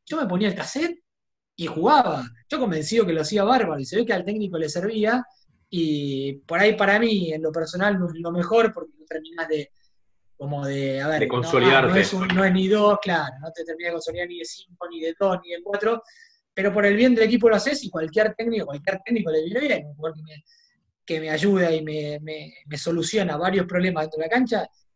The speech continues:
Speaker 1: y bueno, creo que era por ahí mi fuerte, que todos me lo dicen hoy, que, que bueno, que podía jugar de cualquier cosa,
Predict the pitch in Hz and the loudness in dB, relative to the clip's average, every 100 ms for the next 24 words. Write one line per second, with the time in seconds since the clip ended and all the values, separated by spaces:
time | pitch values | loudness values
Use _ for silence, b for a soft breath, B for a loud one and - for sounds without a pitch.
0 | _ 285 214 143 180 196 185 180 170 170 | _ -2 -2 -2 -4 -4 -2 -2 -4 -2
1 | 190 185 165 - 196 202 196 - - 180 | 0 0 -2 0 2 2 -4 -12 -6 -2
2 | 175 156 147 156 180 175 165 175 185 202 | -2 -4 -6 -4 -2 -4 -2 0 0 -2
3 | 196 _ _ _ _ 139 131 123 147 139 | -8 _ _ _ _ -10 -8 -8 -8 -8
4 | 120 - 123 156 180 180 180 185 175 175 | -10 -12 -4 2 2 4 2 4 4 4
5 | 190 190 240 285 | 2 4 2 2